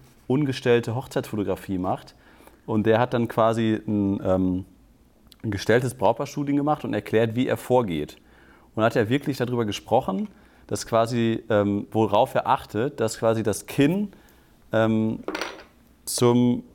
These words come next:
Schlüsselbein quasi, also dass immer Kinn und Oberkörper in unterschiedliche Richtungen gedreht ist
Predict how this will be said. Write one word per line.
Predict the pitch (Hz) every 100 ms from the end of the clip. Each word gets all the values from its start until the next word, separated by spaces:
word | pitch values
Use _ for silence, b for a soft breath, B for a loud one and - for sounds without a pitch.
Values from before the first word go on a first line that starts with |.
| -
Schlüsselbein | - 139 151 160 139 131 147 156
quasi, | - 131 143 143
also | 117
dass | 117
immer | 123 131
Kinn | - 156 175
und | 131
Oberkörper | 139 156 147 151 156 156 151 - _ _ _ _ _ _ _ _
in | 127 127
unterschiedliche | 139 156 139 143 135 131
Richtungen | 135 131
gedreht | 101 87 92 87
ist | 113 160 -